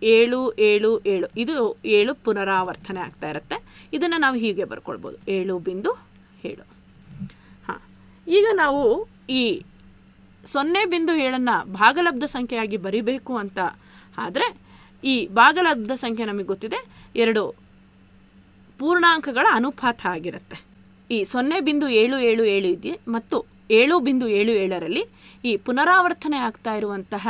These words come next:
ದಶಮಾಂಶ ಸ್ಥಾನಗಳನ್ನ ನಾವು ಕ್ಯಾನ್ಸಲ್ ಮಾಡೋ ಹಾಗೆ ಮಾಡಿಕೊಂಡ್ವಿ ಅಂತಂದ್ರೆ ನಮ್ಗೆ ಏಳು ಮಾತ್ರ ಉಳಿಯುತ್ತೆ. ಅದಕ್ಕಾಗಿ ನಾವು ಮಾಡ್ಬೇಕಾಗಿರುವಂತಹ ಗಣಿತ ಕ್ರಿಯೆ ಏನು ಅಂತ ಹೇಳಿದ್ರೆ,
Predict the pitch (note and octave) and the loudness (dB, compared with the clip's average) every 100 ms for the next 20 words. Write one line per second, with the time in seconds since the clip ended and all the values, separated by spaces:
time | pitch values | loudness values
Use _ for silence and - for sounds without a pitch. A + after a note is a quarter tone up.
0 | F3+ F#3+ - B3+ E4+ E4+ E4 - A#3 A3 | -4 -6 -2 0 0 0 -6 -2 -2 -2
1 | G#3 G3 G3 F#3+ F#3 F3 - A3+ A3+ B3 | -6 -8 -8 -8 -8 -10 -8 -4 -4 0
2 | F4 C#4+ A3+ G#3+ G#3+ G3+ F#3 - F#3 F#3 | 0 0 0 -2 -6 -6 -6 -8 -6 -4
3 | F#3+ F#3+ F3+ - D3 - E3 - G#3+ A4+ | -4 -6 -8 -8 -10 -10 -14 -12 -10 -10
4 | - - - D4 E4 D#4+ B3 B3+ D#4 C#4+ | -12 -20 -10 -4 -2 2 4 4 4 2
5 | A3 G3 F4 - G#3+ F#3+ E3+ - - - | -2 -2 -6 -4 -4 -4 -6 -12 -18 -20
6 | - - - G#4 G#4+ A4+ F4+ D#4+ C#4+ A#3+ | -20 -2 2 2 4 2 2 0 2 2
7 | A3+ A#3 A#3+ A3 G#3+ G#3 G3+ - G#3 F#3 | 2 -2 -2 -2 -2 -4 -6 -8 -10 -6
8 | G3 C#4+ C#4+ F4+ - B3 G3 F3+ A#3+ A3+ | -2 -2 -2 -4 -2 0 2 2 2 0
9 | F#3 G3 F3 F4 | -6 -10 -6 -4